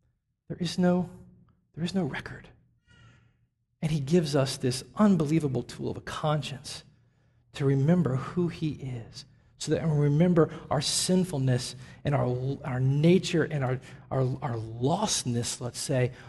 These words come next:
apart from him and without him, it drives us back to him.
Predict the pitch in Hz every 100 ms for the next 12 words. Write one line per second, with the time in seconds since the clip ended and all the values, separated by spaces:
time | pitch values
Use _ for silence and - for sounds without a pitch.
0 | - 127 - 180 175 - 139 160 147 131
1 | - - 180 175 135 117 - - - -
2 | 196 143 120 156 151 170 143 139 147 -
3 | - 127 123 - - _ _ _ _ -
4 | 160 143 120